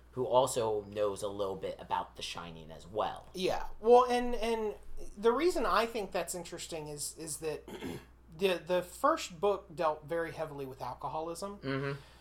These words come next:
Speaker 2: And Stephen King is a famous addict who doesn't remember writing or directing big works that he's known for.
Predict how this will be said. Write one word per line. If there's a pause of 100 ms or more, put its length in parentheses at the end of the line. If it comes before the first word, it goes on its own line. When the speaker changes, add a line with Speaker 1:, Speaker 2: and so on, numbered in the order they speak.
(520)
Speaker 2:
And
Stephen
King
is
a
famous
addict
who
doesn't
remember
writing
or
directing (240)
big
works
that
he's
known
for.